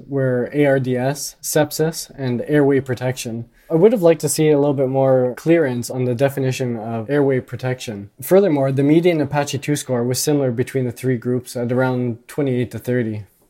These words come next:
I'll start by saying that the duration and the number of doses of the trial drug or placebo received by the patients during the fourteen-day intervention period were similar between the three groups.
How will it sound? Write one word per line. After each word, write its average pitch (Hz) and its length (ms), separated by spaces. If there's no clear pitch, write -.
I'll 156 80
start 220 220
by 202 100
saying 165 280
that 139 420
the 135 100
duration 156 640
and 135 200
the 131 40
number 143 240
of 139 120
doses 131 480
of 123 160
the 127 80
trial 139 260
drug 120 300
or 120 100
placebo 123 600
received 127 580
by 127 100
the 120 100
patients 123 400
during 123 200
the 120 40
fourteen-day 131 720
intervention 123 560
period 107 440
were 127 100
similar 139 420
between 127 380
the 117 40
three 127 240
groups. 113 540